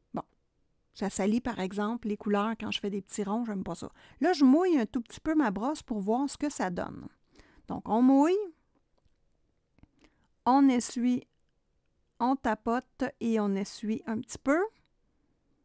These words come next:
Je vérifie comment il y a d'eau dans ma brosse et je teste. Donc, ça fait vraiment un, un mélange très homogène, cette technique-là. C'est intéressant.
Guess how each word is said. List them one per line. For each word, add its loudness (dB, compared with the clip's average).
Je -8
vérifie -4
comment -6
il -10
y -6
a -6
d'eau -8
dans -6
ma -4
brosse -8
et -2
je -2
teste. -10
Donc, -8
ça -4
fait -2
vraiment 0
un, -2
un -4
mélange 4
très -4
homogène, 2
cette -4
technique-là. 0
C'est -4
intéressant. 0